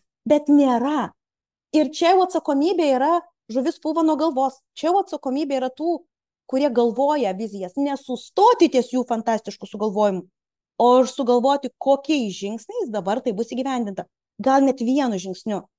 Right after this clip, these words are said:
Vienas gražiausių pokyčių, kuriuos aš prisimenu, e, buvo, e, irgi vienoje mokykloje. Pamokos kokybės pagerinimas buvo tik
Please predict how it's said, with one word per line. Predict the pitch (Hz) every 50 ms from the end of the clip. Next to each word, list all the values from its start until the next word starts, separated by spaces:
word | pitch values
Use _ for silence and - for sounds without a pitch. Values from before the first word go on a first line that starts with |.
| _ _ _ _ _ _ _ _ _ _ _ _ _ -
Vienas | 240 247 254 262 233 202
gražiausių | 226 220 196 233 226 240 233 254 226 -
pokyčių, | 226 240 240 285 - - - - _ _ _ _ _ -
kuriuos | 254 247 247 247 247 311
aš | 285 311 - -
prisimenu, | 302 269 254 - 220 233 240 233 262 254 254
e, | 254 _ _ _ _ _ - - 220 220 220 220 202
buvo, | 208 277 262 254 254 240 240 240 233 -
e, | 226 220 - -
irgi | - 269 262 247 247 233
vienoje | 226 220 226 214 208 240 254
mokykloje. | 247 208 208 - 349 339 - 359 339 339 339 339 - _ _ _ _
Pamokos | - 285 277 277 277 277 - 320 320 320 330 320 - -
kokybės | - 262 240 247 - - 285 302 240 240 226 -
pagerinimas | - 220 208 208 240 254 302 349 359 330 277 254 240 226
buvo | 220 240 269 262
tik | - 262